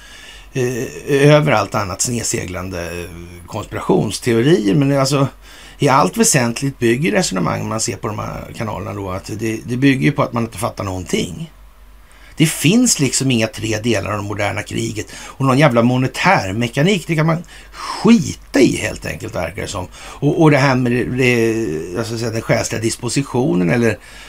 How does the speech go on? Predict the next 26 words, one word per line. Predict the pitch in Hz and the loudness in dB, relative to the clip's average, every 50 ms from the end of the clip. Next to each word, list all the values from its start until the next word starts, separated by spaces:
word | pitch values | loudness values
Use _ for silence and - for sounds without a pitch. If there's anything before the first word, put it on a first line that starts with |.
| - - - - | -20 -20 -8 -2
den | - 127 120 117 107 110 110 107 | 0 2 4 4 2 2 0 -2
emotionella | 117 - - 107 110 113 - 123 113 101 101 104 | -2 -4 -2 -2 -2 0 0 0 0 0 -2 -4
självförståelsen, | - - 143 160 160 95 92 - - - - - 139 185 190 180 - 147 117 | -2 0 2 2 2 2 -2 -6 -8 -8 -4 0 2 2 2 2 0 0 2
det | 127 | 4
är | 147 180 170 | 4 4 4
helt | 117 110 104 98 - - | 4 0 -2 -6 -4 -2
oviktigt, | 165 175 190 170 90 87 90 92 127 196 226 - - - - - 254 226 - | 0 0 0 -2 -4 -6 -4 -2 0 0 0 -2 -4 -8 -8 -8 -8 -6 -8
alltså. | - - - - - - 82 - - - - - - - - - - - - - - - - - - - - - - - - - - - - - - - - - - - - - - - - | -8 -8 -8 -8 -8 -8 -10 -10 -12 -14 -18 -20 -20 -20 -20 -20 -20 -20 -20 -20 -20 -20 -20 -20 -20 -20 -20 -20 -20 -20 -20 -20 -20 -20 -20 -20 -20 -20 -20 -20 -20 -20 -20 -20 -20 -16 -10
Jag, | 147 147 156 151 139 147 156 151 | -6 -2 2 4 4 6 8 8
jag | 147 143 147 156 | 8 8 6 4
är | 151 - | 4 2
inte | 175 190 - 202 | 0 0 2 4
riktigt | 190 180 147 160 147 | 2 4 4 2 2
säker | - 143 127 123 | 0 0 0 0
på | 127 135 | 2 2
hur | 135 135 131 | 4 4 6
i | 143 147 | 6 4
helvete | 139 120 - 208 202 117 98 101 113 113 - - | 4 4 2 0 0 0 0 -2 -6 -6 -4 -2
man | 120 120 117 | -2 -2 -2
får | - - 139 139 | -2 -2 2 2
ihop | 156 151 - - 180 226 240 233 - | 2 2 2 0 -2 -2 -2 -4 -8
bilden | 156 - 95 87 78 85 - 76 | -8 -4 -2 -2 -2 -2 -4 -6
för | - - 107 | -8 -8 -8
sig | 95 - - | -6 -8 -8
själv, | - - 73 73 - - - - | -8 -8 -8 -8 -8 -10 -10 -12
alltså. | - - - - - - - 135 | -12 -10 -10 -12 -10 -12 -12 -12